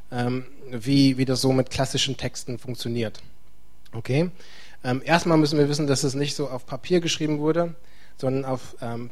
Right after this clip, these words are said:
Pa-, Papyrus. Ähm, und das war natürlich ein ganz anderer Stoff. Und deswegen, ähm, nach ein paar Jahren ging es dann natürlich kaputt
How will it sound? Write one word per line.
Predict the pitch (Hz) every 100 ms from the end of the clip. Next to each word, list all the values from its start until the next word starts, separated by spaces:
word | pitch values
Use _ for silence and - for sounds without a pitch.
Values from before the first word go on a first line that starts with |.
| -
Pa-, | 131 123 -
Papyrus. | - 123 156 196 254 - - - -
Ähm, | 123 117 117 120 - - - - - - -
und | 123 131 123
das | 127 -
war | 127 120
natürlich | 120 117 - 120 113
ein | 117
ganz | 110 117
anderer | 117 113
Stoff. | 107 - 170 - - - - - - -
Und | 131
deswegen, | 139 151 165 170 165 165 147
ähm, | 139 139 143 139
nach | 135
ein | 139
paar | 139 151
Jahren | 139 143 147 143
ging | 135
es | 135 -
dann | 123
natürlich | 123 123 127 -
kaputt | - - 175 160